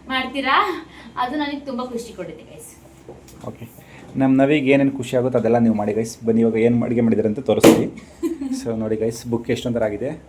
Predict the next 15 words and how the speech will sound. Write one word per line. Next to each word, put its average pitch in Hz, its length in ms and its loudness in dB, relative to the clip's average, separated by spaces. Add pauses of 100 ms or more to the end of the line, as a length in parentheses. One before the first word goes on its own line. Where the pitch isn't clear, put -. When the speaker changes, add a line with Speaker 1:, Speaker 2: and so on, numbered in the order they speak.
(340)
Speaker 2:
ಇಲ್ಲೊಂದು 120 280 -6
ಎರಡು 110 120 -4
ಇದ್ದಾವೆ, 107 240 -8
ಇಲ್ಲೊಂದು 107 260 -4
ಎರಡು 104 120 -6
ಇದ್ದಾವೆ. 104 300 -8
ಪೆನ್ಗಳು 139 360 6
ಎಲ್ರಿ? 147 180 4
Speaker 1:
ಇನ್ನೊಂದು 202 220 0
Speaker 2:
ನೋಡಿ 135 160 4
Speaker 1:
ಐತೆ. 135 80 6
Speaker 2:
ಗೈಸ್, 135 160 2
ಪೆನ್ಗಳು 139 360 -2
ನೋಡಿ. 127 180 -4 (1600)
Speaker 1:
ಇಲ್ಲಿ 311 300 4